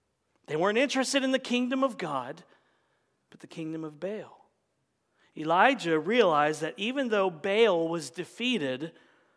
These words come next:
on top of Mount Carmel, King Ahab and Queen Jezebel were not going to repent.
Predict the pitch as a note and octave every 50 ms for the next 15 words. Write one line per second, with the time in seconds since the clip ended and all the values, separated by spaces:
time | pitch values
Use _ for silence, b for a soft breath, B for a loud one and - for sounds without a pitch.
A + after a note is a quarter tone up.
0 | b b - E3 D#3+ D#3+ - - A3 A3 A3+ B3 G3 G3 F3+ E3+ E3+ E3+ - -
1 | D3+ C#3 C3+ C3+ C3+ C3 C3 b b b b b b b b b b b b b
2 | b _ _ _ _ _ _ - - F#3+ G3+ G#3 F#3+ E3 D3 C#3+ C#3 C3 D3 C#3
3 | C#3 C3+ C3 C#3+ C#3 C3+ - - E3+ E3+ E3 D#3 - C#3+ C#3 B2+ A#2+ - B2 B2
4 | B2+ B2 B2 A#2 A2+ - b b b b - D#3 C#3+ C3+ C#3 C3+ C3 C3 C#3 -
5 | - F#3 C#3 B2 A#2 A#2+ A2+ A2+ A2 G#2+ G#2+ _ _ _ _ _ _ _ - -
6 | C3+ A2+ A2+ A2+ - - - A#2+ G2+ F#2 _ _ _ - -